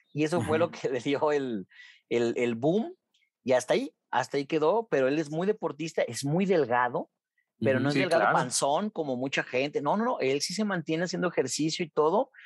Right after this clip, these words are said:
Speaker 1: y pese a eso y tener una buena alimentación, le ocurrió.
Speaker 2: Eh, hijo.
Speaker 3: Oye, Jorge, y, y preguntarte algo. Eh, regularmente a los comediantes, y perdón por lo que voy a decir, pero regularmente es así,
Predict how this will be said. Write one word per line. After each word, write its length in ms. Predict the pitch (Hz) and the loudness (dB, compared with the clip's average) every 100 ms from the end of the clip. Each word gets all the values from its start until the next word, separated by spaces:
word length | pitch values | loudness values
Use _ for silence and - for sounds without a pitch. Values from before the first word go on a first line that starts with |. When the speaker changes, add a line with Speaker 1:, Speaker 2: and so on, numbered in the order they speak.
| - - | -20 -6
Speaker 1:
y 140 | 120 | -4
pese 340 | - 123 - 123 | 0 0 4 4
a 60 | |
eso 220 | 147 160 | 4 2
y 40 | 151 | -2
tener 160 | - 139 | -2 -2
una 100 | 147 | 0
buena 240 | 143 151 | 0 0
alimentación, 680 | 156 127 113 107 107 156 233 | -2 -2 -2 -2 -2 -2 -2
le 120 | 127 117 | 0 0
ocurrió. 480 | - 101 90 82 - _ _ _ _ _ _ _ _ _ _ | 0 -4 -6 -6 -10 _ _ _ _ _ _ _ _ _ _
Speaker 2:
Eh, 80 | - - - 143 | -10 -8 -8 -8
hijo. 160 | - 165 | -2 0
Speaker 3:
Oye, 220 | 190 202 | 2 2
Jorge, 420 | 220 156 156 202 | 2 0 -2 -2
y, 220 | 180 185 | 0 -2
y 40 | 175 | 0
preguntarte 680 | 180 185 190 170 220 220 214 | 0 2 0 0 -2 2 2
algo. 380 | 185 143 151 _ | 2 -2 -6 _
Eh, 240 | 151 156 - - | -6 -6 -8 -2
regularmente 680 | 165 190 202 233 254 247 285 | 0 2 2 2 2 2 2
a 40 | |
los 200 | 240 170 | 2 0
comediantes, 720 | - 131 135 127 123 180 190 | -2 -2 0 -2 -2 -4 -4
y 360 | 135 123 117 110 | -2 0 0 0
perdón 300 | - 117 123 | 0 0 0
por 120 | - | 0
lo 80 | 143 | 0
que 80 | 120 | 2
voy 80 | 117 | 2
a 40 | |
decir, 240 | 110 131 113 | 2 -2 0
pero 280 | 120 104 - - | 2 0 -4 -4
regularmente 680 | 127 127 127 127 123 127 | -2 0 0 -2 -4 -2
es 160 | 117 - | -2 -2
así, 360 | 120 117 120 | -2 -2 -2